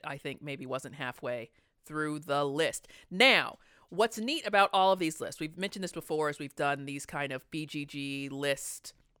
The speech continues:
type things. If you log into B G G, you could follow along with this, or I'm sure I'll, s-, I,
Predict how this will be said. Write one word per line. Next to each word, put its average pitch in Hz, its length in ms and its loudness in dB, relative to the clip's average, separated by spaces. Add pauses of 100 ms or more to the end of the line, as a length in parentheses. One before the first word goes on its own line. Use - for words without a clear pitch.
type 156 280 0
things. 143 440 -2 (160)
If - 240 2
you 254 140 0
log 220 260 6
into 208 160 0
B 202 160 -4
G 170 200 -6
G, 208 320 -4 (340)
you 196 100 -2
could 185 200 4 (260)
follow 160 380 8
along 160 280 6
with 156 140 -4
this, 170 340 4
or 147 320 4
I'm 156 160 -4
sure 165 160 2
I'll, 143 80 6
s-, - 220 -6
I, 135 180 2